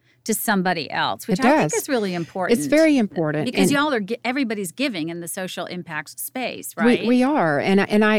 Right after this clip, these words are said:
Speaker 2: and I also think that we tend many times to think, "I don't have time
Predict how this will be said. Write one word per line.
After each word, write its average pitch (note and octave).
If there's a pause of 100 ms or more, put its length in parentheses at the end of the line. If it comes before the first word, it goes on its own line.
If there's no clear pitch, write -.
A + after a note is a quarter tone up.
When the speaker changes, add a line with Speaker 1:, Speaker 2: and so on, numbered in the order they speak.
(100)
Speaker 2:
and A3
I A3
also A#3+
think F#3
that F#3
we F3+
tend B3+
many G3
times F3
to E3+
think, F3
"I E3
don't D#3
have D#3
time F#3